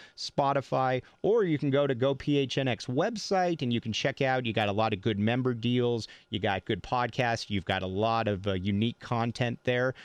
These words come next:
So that's definitely an avenue that you can traverse as well. All right, Steve. Now let's talk about the future here for Arizona. In football, and we talked about it a little bit in the first segment, in football, you're ki-,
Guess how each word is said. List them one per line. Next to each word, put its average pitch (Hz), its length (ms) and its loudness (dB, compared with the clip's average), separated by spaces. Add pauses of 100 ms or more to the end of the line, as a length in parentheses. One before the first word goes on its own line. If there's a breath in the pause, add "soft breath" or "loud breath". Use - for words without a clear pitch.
(120)
So 127 160 0
that's 117 240 0
definitely 127 420 0
an 110 80 0
avenue 110 420 0
that 101 180 -4
you 113 60 0
can 110 120 -4
traverse 107 500 0
as 90 140 -4
well. 101 440 0 (420 loud breath)
All 175 100 0
right, 123 180 2
Steve. 110 320 0 (140)
Now 160 140 2
let's 202 180 -2
talk 226 200 0
about 131 200 0
the - 80 -6
future 104 380 0
here 92 180 2
for 92 180 0
Arizona. 87 640 -2 (580 soft breath)
In 143 160 0
football, 175 580 2
and 143 100 2
we 135 60 0
talked 131 300 -2
about 117 180 2
it 110 60 0
a 101 40 -2
little 104 140 2
bit 101 140 0
in 98 40 0
the 92 60 -2
first - 260 -2
segment, 92 360 -2
in 127 140 0
football, 160 580 0
you're 135 160 -2
ki-, 147 140 -4